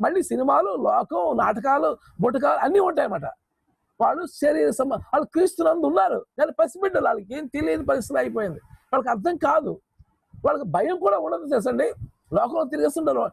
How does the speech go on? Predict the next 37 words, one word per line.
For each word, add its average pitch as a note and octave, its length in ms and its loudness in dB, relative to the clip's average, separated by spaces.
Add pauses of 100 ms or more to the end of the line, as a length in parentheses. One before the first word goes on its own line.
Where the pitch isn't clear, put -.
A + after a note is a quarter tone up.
(140)
ఒకప్పుడు A3 340 -2
నేను B3+ 200 0
కూడా D4 160 2
అంతే B3+ 200 -4
కదండి, G#3 220 -2
మీరు C#4 180 2
కూడా D#4+ 140 2
అంతే C#4 200 -8
కదండి. G#3 340 -4 (280)
మనకు A3 140 2
మారు A3 260 2
మనసు B3+ 240 -6
లేనప్పుడు, B3 340 -2
రక్షణ A#3+ 260 -2
లేనప్పుడు, B3 360 0
బాప్తిజం B3+ 460 -2
లేనప్పుడు B3+ 440 0 (260)
మనం B3+ 100 2
యేసుప్రభుని C4+ 500 0
ఇష్టపడ్డాం, C#4 480 0 (360)
"యేసుప్రభు C4+ 440 0
మా C4+ 120 0
దేవుడు" B3 260 2
అని C4+ 160 -4
చెప్పాం, B3+ 340 -2 (220)
బైబిలే A#3 280 2
పెట్టు-, B3 400 -4
పట్టుకున్నాం, C#4 360 0 (320)
కానీ C#4+ 500 -2 (400)
లోకంలో F4+ 420 2
తిరిగేస్తాం F#4 480 0
ఇష్టానుసారంగా. C#4 680 -2 (600)
ఆ A#3+ 100 2
వినాయక D4+ 340 2 (120)
చవితి D4+ 200 0
వస్తే C4 200 0
చాలు, C4 380 0